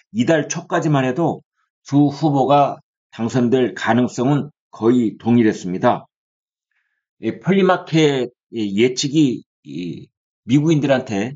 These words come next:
큰 관심을 모으고 있는 것은 지난번 미국 대선 결과를 알아맞혔고, 그리고 코로나 일구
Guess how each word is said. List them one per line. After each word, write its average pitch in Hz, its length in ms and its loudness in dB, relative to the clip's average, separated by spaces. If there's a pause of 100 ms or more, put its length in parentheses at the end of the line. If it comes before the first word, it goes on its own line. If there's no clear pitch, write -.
큰 147 220 -6
관심을 143 680 0
모으고 123 460 0
있는 120 360 2
것은 113 520 -2 (1160)
지난번 160 640 0
미국 139 320 -6
대선 123 400 -2
결과를 123 400 2
알아맞혔고, 107 880 -6 (220)
그리고 139 580 0 (300)
코로나 180 400 0
일구 139 460 0